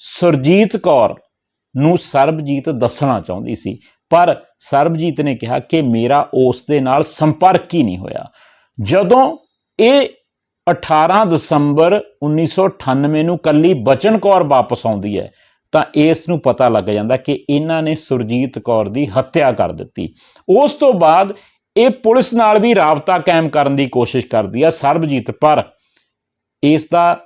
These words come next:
ਕੋਈ ਵੀ ਸੰਪਰਕ ਪੁਲਿਸ ਦੇ ਨਾਲ ਨਹੀਂ ਹੁੰਦਾ। ਇਸ ਨੇ ਇੱਕ ਚਿੱਠੀ ਵੀ ਲਿਖੀ, ਪਰ ਚਿੱਠੀ ਵੀ ਪੁਲਿਸ ਤੱਕ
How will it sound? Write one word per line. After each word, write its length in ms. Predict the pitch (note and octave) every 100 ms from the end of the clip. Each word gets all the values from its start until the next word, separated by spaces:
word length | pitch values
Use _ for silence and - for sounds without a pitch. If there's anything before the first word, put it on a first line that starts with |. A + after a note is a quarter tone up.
| _ _ _ -
ਕੋਈ 220 | F#3 G#3+
ਵੀ 160 | F#3 G3
ਸੰਪਰਕ 580 | - B2 - C3 -
ਪੁਲਿਸ 320 | C#3 C3 B2+ -
ਦੇ 120 | C3+
ਨਾਲ 260 | C3 C3+ A#2+
ਨਹੀਂ 200 | B2 F3
ਹੁੰਦਾ। 320 | A#2+ F#2+ - - _ _ -
ਇਸ 240 | A3 A3
ਨੇ 120 | B3+
ਇੱਕ 140 | C4+ B3+
ਚਿੱਠੀ 420 | G#3+ A3+ - A#3+
ਵੀ 120 | A#3
ਲਿਖੀ, 280 | E3+ D#3 F3
ਪਰ 220 | - F3 - -
ਚਿੱਠੀ 440 | E3 - G3 G3
ਵੀ 200 | F#3+ G#3 _ _ _ -
ਪੁਲਿਸ 260 | D#3+ D#3+
ਤੱਕ 320 | - E3 -